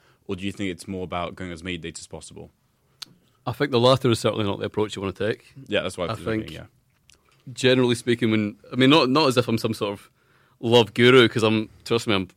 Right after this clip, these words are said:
Speaker 2: very much far from that, but I think normally when you meet someone, you, you get a certain impression from them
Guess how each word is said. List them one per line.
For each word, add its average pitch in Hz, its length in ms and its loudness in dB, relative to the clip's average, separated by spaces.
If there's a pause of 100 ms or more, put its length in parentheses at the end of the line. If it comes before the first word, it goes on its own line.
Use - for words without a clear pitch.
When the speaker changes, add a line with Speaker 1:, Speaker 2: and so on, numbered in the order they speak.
(240)
Speaker 2:
very 117 240 4
much 104 200 -2 (140)
far 110 160 4
from 104 140 -4
that, 113 260 0
but 107 260 0 (600)
I 120 40 -14
think 135 160 -6
normally 143 220 2
when 131 120 0
you 120 80 2
meet 135 240 0
someone, 107 520 0 (500)
you, 113 220 -4
you 113 140 -6
get 117 300 4 (300)
a 113 60 -6
certain 117 200 2
impression 113 440 2
from 101 220 4
them 95 220 -2